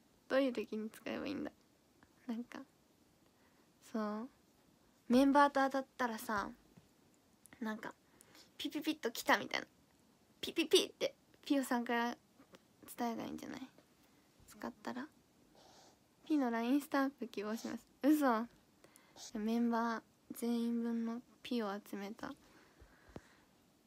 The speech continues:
ピスタンプ作ろうか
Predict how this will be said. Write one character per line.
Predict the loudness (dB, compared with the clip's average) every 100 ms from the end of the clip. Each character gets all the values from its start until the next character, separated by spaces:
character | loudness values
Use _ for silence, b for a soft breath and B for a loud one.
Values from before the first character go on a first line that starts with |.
| _
ピ | -6 -6
ス | -6
タ | -2 -2
ン | -2
プ | -6 -16 _ _ _ _ _ _ _ _ _ _ _ _ _ _ _ _ _ _ _ _ _ -20 _ -20 -16
作 | -12 -10
ろ | -10
う |
か | -10 -16